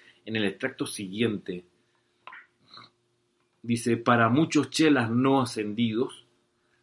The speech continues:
la precipitación se define únicamente en base al dinero y al bienestar financiero en general. Sin embargo, tan solo un momento de consideración traerá a la mente del chela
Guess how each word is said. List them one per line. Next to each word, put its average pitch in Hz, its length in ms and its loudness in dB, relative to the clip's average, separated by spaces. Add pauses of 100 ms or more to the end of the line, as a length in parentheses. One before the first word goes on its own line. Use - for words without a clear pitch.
la 113 280 2
precipitación 131 920 -2
se 147 180 2
define 135 480 2
únicamente 127 960 0
en 104 180 -6
base 117 400 0
al 110 240 -2
dinero 123 600 -2 (340)
y 110 100 -2
al 110 140 0
bienestar 110 540 -4
financiero 117 640 -2
en 120 80 -2
general. 90 600 -6 (880)
Sin 120 240 0
embargo, 113 580 2
tan 123 180 0
solo 131 320 2
un 131 80 4
momento 135 480 2
de 117 80 -2
consideración 113 1040 -4
traerá 101 400 2
a - 20 0
la 101 160 0
mente 113 360 -4
del 120 240 0
chela 120 440 -2